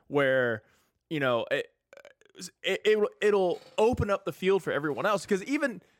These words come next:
you look at the wings and, and, and the midfield, like, we're solid, man. Like, Schaffelberg is that dude. Like, he,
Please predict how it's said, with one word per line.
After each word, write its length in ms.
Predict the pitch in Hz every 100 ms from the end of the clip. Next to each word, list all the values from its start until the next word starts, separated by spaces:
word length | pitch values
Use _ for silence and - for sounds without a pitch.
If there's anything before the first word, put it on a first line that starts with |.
| _ _ _ -
you 200 | 180 220
look 180 | 269 -
at 240 | 226 -
the 100 | 151
wings 600 | 143 214 311 175 107 - -
and, 240 | 185 175 165
and, 320 | 170 160 151
and 140 | 135 151
the 40 |
midfield, 540 | 147 226 294 170 123 110
like, 240 | 120 -
we're 240 | 135 240
solid, 880 | 285 - - - 185 277 277 131 92
man. 240 | 101 117 165
Like, 200 | 160 - _ _ _
Schaffelberg 680 | - 202 262 285 226 220 208
is 200 | 165 156
that 340 | 131 147 190 113
dude. 460 | 123 208 160 92 80 -
Like, 280 | 143 143 - _ _ _ _
he, 420 | - 214 254